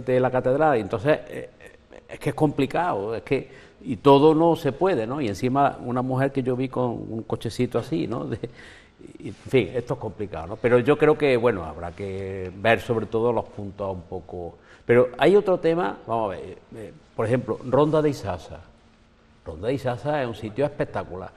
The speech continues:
Bueno, pues yo he estado observando una cosa curiosísima. La parte que pega al río estaba completamente llena de personas y la parte de arriba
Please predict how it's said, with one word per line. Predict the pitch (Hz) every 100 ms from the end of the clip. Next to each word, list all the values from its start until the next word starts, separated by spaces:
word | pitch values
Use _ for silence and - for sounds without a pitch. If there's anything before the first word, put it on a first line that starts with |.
| - -
Bueno, | 135 - - - - _
pues | 123 113
yo | 147
he |
estado | 160 170 160
observando | 165 160 170 160 151 175 - 110
una | 117
cosa | 127 127 156
curiosísima. | 127 107 95 175 - 101 76 - _ -
La | 104 101
parte | 123 139 - - 165 165 160 - -
que | 156
pega | 151 151 151
al | 151
río | 160 170 87 -
estaba | - - 143 120 113 -
completamente | 110 101 92 117 127 143 147 143 147
llena | 139 143 147
de | 147
personas | 156 - 160 165 - - _ _ _
y | 156 113
la | 101 -
parte | 123 127 - 156
de | 139 156
arriba | 156 185 180 -